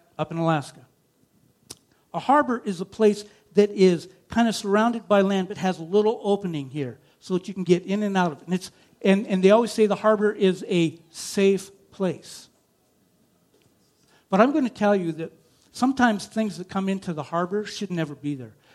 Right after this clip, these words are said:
because sometimes we harbor anger. Sometimes we harbor resentment. Sometimes we harbor an unforgiving spirit.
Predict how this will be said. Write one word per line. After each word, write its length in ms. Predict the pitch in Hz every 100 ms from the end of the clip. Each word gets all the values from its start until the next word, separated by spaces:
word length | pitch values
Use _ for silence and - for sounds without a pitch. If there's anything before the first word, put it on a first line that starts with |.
| _
because 320 | 190 185 190
sometimes 680 | - 226 247 - 196 180 - _ _
we 180 | 160 170
harbor 680 | 160 - 185 180 156 135 135 _ _ _ _ _
anger. 400 | 147 151 131 107 _ _ _ _ _ _ _ _ _ _ _ _ _ _ _ _ _
Sometimes 500 | - 214 220 214 180
we 100 | 185
harbor 400 | 175 190 180 165
resentment. 720 | 156 139 131 175 - 135 123 _ _ _ _ _ _ _ _ _ _ _ _ _ _
Sometimes 520 | - 214 208 208 202
we 140 | 165 190
harbor 540 | 175 185 185 180 160 _ _ _ _ _
an 140 | 165 175
unforgiving 560 | 175 170 165 165 151
spirit. 500 | 135 - 165 151 -